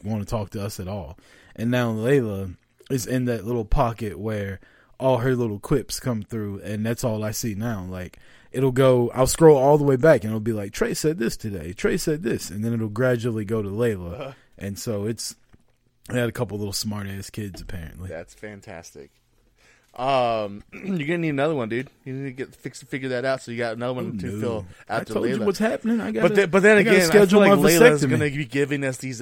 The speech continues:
Speaker 2: these moments for a, a long time.
Speaker 1: Yeah, I gotta
Speaker 2: Um, so
Speaker 1: schedule
Speaker 2: we're good.
Speaker 1: my, uh, vasectomy for March Madness. You talking about having another one.
Speaker 2: <laughs>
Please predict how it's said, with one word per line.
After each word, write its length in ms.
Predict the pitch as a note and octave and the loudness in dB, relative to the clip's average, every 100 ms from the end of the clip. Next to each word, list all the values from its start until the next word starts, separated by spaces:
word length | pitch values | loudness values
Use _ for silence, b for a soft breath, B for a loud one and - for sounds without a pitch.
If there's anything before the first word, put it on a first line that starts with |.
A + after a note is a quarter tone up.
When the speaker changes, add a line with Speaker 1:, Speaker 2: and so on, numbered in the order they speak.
| C3 | -8
Speaker 2:
these 180 | C3+ A#2+ | -8 -6
moments 640 | B2+ B2+ C3+ A#2 G#2+ - | -4 -4 -4 -6 -8 -10
for 220 | - - B2+ | -12 -6 -4
a, 200 | A#2+ A#2+ | -4 -4
a 80 | A#2 | -6
long 260 | A#2 A#2 A#2 | -6 -6 -8
time. 400 | B2 A#2 G2+ F2 _ _ _ _ _ _ - | -12 -12 -14 -18 _ _ _ _ _ _ -8
Speaker 1:
Yeah, 220 | E3+ F#2+ | -6 -6
I 60 | G#2 | -8
gotta 100 | E3+ | -6
Speaker 2:
Um, 40 | C#3 | -6
so 60 | |
Speaker 1:
schedule 300 | - D3 C3 | -4 -2 -2
Speaker 2:
we're 60 | C3 | -2
good. 40 | |
Speaker 1:
my, 200 | B2+ B2+ A#2+ A#2 | -2 -2 -4 -6
uh, 40 | |
vasectomy 600 | G#2 G#2+ - E3+ - G#2 | -8 -6 -2 -2 -4 -10
for 120 | F#2 G#2 | -8 -6
March 280 | A#2 A#2 | -6 -6
Madness. 380 | A#2 D3+ A2+ F2+ | -6 -8 -8 -10
You 80 | C3 | -12
talking 220 | D#3 G2+ | -10 -10
about 100 | G#2 | -8
having 260 | A2+ G2+ F2 | -8 -8 -12
another 220 | E2+ F#2+ | -12 -14
one. 140 | D2 | -12
Speaker 2:
<laughs> 60 | F2+ | -12